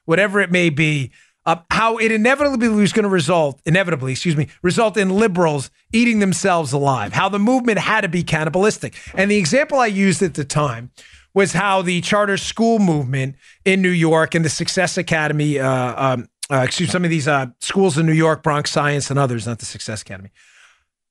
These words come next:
how Asian families were upset that, uh, socialist Mayor Bill de Blasio of New York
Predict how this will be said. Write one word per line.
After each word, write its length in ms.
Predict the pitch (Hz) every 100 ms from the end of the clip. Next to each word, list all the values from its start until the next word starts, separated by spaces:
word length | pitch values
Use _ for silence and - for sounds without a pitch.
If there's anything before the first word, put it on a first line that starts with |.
| _ -
how 200 | 185 220
Asian 420 | 240 277 214 247
families 580 | 190 220 220 214 180 160
were 140 | 151 170
upset 640 | 143 - - 277 175 170 _ _
that, 380 | 190 180 160 151 _
uh, 240 | 165 147
socialist 600 | 139 214 214 - 190 175 170
Mayor 360 | 180 185 175
Bill 220 | 143 170 160
de 80 |
Blasio 380 | 147 226 247 214
of 80 | 175
New 80 | 160
York 360 | 156 143 143